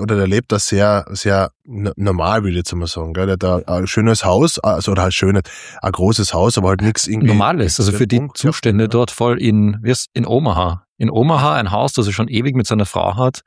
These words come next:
Speaker 2: äh, fährt ein ganz normales Auto, gibt es diese berühmte De-, Doku von ihm, wo er dann quasi sagt, wenn ihn seine Frau fünf Euro zwanzig hinlegt, dann weiß er, das ist sein Frühstück mit einer Eierspeise. Wenn sie nur vier Euro zehn hinlegt, dann weiß er, das ist das Frühstück ohne Eierspeise bei Mackie.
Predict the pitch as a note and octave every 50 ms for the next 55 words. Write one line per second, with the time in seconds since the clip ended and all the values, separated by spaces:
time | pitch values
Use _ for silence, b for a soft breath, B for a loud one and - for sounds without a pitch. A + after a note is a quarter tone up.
0 | B B B B B B B B - - - B2 - - A2+ G#2+ A2 A2+ A2 A2
1 | A2 G#2 - A#2+ A#2+ B2+ B2 - A2+ G2 F#2 F#2 - - G2+ G2 G2 G2+ G2 G2
2 | F#2 - - b b b _ - - - - G2+ - - G#2 F#2+ F#2+ F#2+ F#2 F2+
3 | F#2+ F#2 - G2+ F2+ F#2+ G2 F#2+ - - G#2 F#2+ F#2+ F#2+ F#2 E2 - _ - F#2+
4 | F#2 A2+ - - G2+ G2+ G2 - G#2+ F#2+ - G#2 G2 G2 F#2+ F#2 F2+ F#2+ F#2+ G2
5 | G2 F#2 - F#2 F#2 F2+ G2 G2 F#2+ F#2 - - - G2+ G2 - - A2 G2+ G#2
6 | G#2+ G2+ - G#2 G#2+ F#2+ - - G#2+ G2+ G#2 G#2+ G2+ B B B B - - B2+
7 | A#2 G#2+ C3+ A2 G2+ G#2 G#2 G#2 G2 - - - D3 D3 - F#3+ - - F3 E3
8 | D#3+ D3+ - - A#2 G#2+ - B2+ A2 - A#2+ A2 G#2 A#2 G#2 - A2+ G2 - -
9 | C3 B2 - - G#2 F#2 - C3+ E3+ F#3+ - D#3+ D3 D3+ C3+ C#3 C#3+ C#3 - -
10 | - B2+ B2 - G#2+ G#2 G#2 G2 - G#2+ G2+ G#2 G2+ F#2 - - A#2+ C3 D3 C3
11 | A#2+ G2+ G#2 F#2+ - - - B2+ D3+ C#3+ C3 C#3+ C3 B2 B2+ C3 - B2 A2 G#2+
12 | G#2 G2+ G2 A2 G#2 G2 - - G2+ - - A2 G2+ - A2+ G#2+ G#2+ F#2+ F#2 F#2
13 | - - F#2+ - - - G2+ - - - F#2 F2+ F#2 - - F2